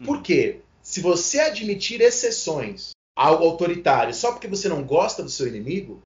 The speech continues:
Speaker 1: futuramente aquilo vai voltar contra você." Tá? Isso já aconteceu no Brasil
Speaker 2: <laughs>
Speaker 1: recente com várias pessoas. Se você a-,
Speaker 2: É.
Speaker 1: admite, "Ah, aqui eu vou admitir exceções, uma punição fora da lei, uma punição meio estranha, sem muito fundamento jurídico, eu não gosto dele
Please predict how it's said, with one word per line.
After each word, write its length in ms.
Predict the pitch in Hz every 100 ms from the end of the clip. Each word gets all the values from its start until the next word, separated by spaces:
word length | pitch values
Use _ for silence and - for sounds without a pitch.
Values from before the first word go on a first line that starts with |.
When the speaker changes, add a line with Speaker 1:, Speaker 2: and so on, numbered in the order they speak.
| _
Speaker 1:
futuramente 840 | - 262 262 226 180 170 185 190
aquilo 280 | 190 180 175
vai 120 | 175
voltar 340 | 185 196 127
contra 240 | 131 156 -
você." 420 | 139 - 110 95 _ _ _ _
Tá? 300 | 113 123 -
Isso 200 | 131 120
já 140 | 139 170
aconteceu 440 | 190 196 190 202
no 80 | 185
Brasil 500 | 185 185 - 147 170
Speaker 2:
<laughs> 40 |
Speaker 1:
recente 760 | 170 160 127 160 165 - - -
com 80 | 202
várias 300 | 165 147 -
pessoas. 460 | - - 190 143 - - _
Se 80 |
você 300 | 143 151 196 208
a-, 280 | 170 -
Speaker 2:
É. 20 | 165
Speaker 1:
admite, 420 | 160 175 196 202
"Ah, 180 | 185 190
aqui 180 | 180
eu 80 | 240
vou 100 | 233
admitir 380 | 220 196 196 196
exceções, 840 | 185 151 - 180 185 175 160 - _ _
uma 180 | 147 147
punição 680 | 170 160 147 170 160 151 135
fora 220 | 156 151
da 140 | 131 131
lei, 500 | 123 160 185 170 147
uma 120 | 139
punição 360 | 156 143 156 151
meio 420 | 147 143 120 - _ _ _
estranha, 800 | - - 143 139 196 185 151
sem 180 | 131 170
muito 140 | 165 -
fundamento 300 | 156 151 143
jurídico, 260 | 170 -
eu 40 | 233
não 80 | 185
gosto 340 | 196 202 208
dele 400 | 139 123 98 -